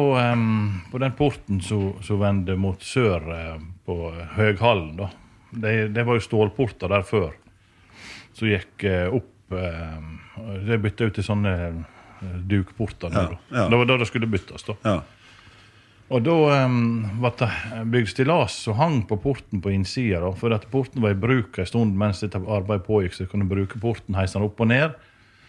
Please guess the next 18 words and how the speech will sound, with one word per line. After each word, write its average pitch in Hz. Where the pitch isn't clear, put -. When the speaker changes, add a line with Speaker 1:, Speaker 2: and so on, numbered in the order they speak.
Speaker 1:
Når, 117
em, 104
skulle 110
rive, 113
ja, 120
isolasjonen 120
og 95
sånt 104
på 104
han, 101
og, 95
og 98
stålplatene 110
på 98
utsida 98
skulle 90
vekk, -
og, 87